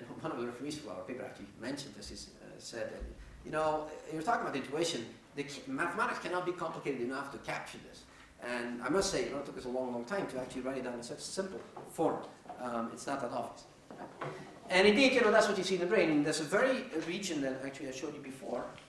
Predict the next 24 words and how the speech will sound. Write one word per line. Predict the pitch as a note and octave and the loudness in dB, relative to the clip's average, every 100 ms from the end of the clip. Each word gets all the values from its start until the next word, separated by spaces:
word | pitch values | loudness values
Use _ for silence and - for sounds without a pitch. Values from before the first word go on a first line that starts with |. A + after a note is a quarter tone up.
| - | -16
Um, | - B2 A#2+ | -10 -8 -8
so | B2 - | -10 -12
parasympathetic | B2+ B2+ C#3 C3+ A#2 - G#2+ - | -10 -10 -8 -8 -10 -12 -14 -10
cortex, | A#3 A3+ - - - - - - - - | -8 -8 -8 -10 -16 -20 -20 -20 -20 -16
right? | C#3 C3 - - - | -14 -14 -16 -20 -12
But | - | -6
what | D#3 D#3 | -4 -4
you | |
see | D#3 C4+ C4+ | -2 0 2
there | D#3+ D3+ | 2 2
is | D#3 C#3+ | 0 -2
a | C#3+ | -2
signal, | - D4+ - D3+ D3+ - D3 | -2 -2 0 2 2 0 -2
uh, | C#3 | -2
that | C#3 C3+ | -2 -6
correlates | - C#4 - C3+ - | 2 4 6 2 2
exactly | D#3 E3 - C#3+ | 2 2 2 -2
with | B2+ | -2
this, | A#2 A2+ - - - - | -4 -8 -10 -18 -20 -6
uh, | B2 A#2+ A#2 | 0 2 0
part | - C#3 C#3 | 0 2 4
of | B2+ | 4
the | B2 | 0
equation, | B2 C3+ C3+ B2+ | -2 -4 -4 -6